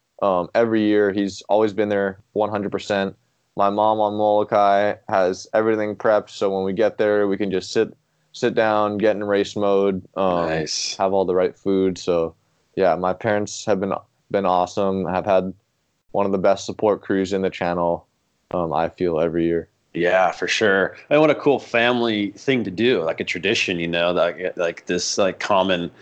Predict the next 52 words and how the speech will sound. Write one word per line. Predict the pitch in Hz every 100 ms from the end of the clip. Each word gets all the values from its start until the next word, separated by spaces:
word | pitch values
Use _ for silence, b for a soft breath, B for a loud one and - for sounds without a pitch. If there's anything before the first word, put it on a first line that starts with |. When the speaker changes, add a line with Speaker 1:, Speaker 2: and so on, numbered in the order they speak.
| B B -
Speaker 2:
commonality, | 123 101 107 113 104 98
all | 101 110
of | 101
you |
together | 90 90 101 101
to | 92
do | 87 101
this | 98
stuff, | - 90 82 -
you | 90
know, | 85
that's, | 82 95 92
that's | 101 101 -
really | 87 82
cool. | - 87
And, | 98
and | 107 123 120
I |
think | 123 180 175
you're, | 123 107
you, | 117 113
you | 120
touch | - 143 -
on | 107
something | 98 113 95
that's | 92 87
critical, | - - 131 131 98 87
and | 85
a |
lot | 87 95
of | 107
folks | - 107 98 -
will, | 98 95 87 85 B B B
other | 113
folks | 113 117 -
I've | 95
had | 104
on | 95
the | 87
podcast | 104 95 - 98 90 90 - - b b b b -
do |
talk | 113 110 98
about | 98 95 -
their, | 98 95 - -
their | 101
M | 101 95
two | 110
O | 98
experiences | - - 101 98 - 101 95
and | 92
logistic | 85 78 123 127 104 107 _
part, | - 71 101